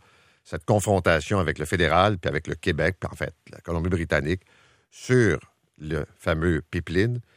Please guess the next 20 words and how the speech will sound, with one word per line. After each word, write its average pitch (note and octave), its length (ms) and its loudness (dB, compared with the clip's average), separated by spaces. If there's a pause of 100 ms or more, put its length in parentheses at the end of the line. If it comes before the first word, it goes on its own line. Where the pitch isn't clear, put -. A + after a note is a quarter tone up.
(140)
sur F2 220 -8
la F2 120 2
capacité C3+ 580 4
de G#2 40 4
l'Alberta F2+ 560 4
à E2+ 120 2
vendre, F2 480 2 (140)
euh, D#2 220 -10
son F2 160 -6
pétrole F#2+ 340 0
à D#2 60 2
l'étranger, E2 520 -2
donc D#2 240 -6
à C#2 40 -12
faire G2+ 240 -2
de E2 60 -4
l'argent, D#2+ 300 -2 (840)
et, C#3+ 380 6
euh, F#2 240 2 (180)
aussi A#2+ 540 -2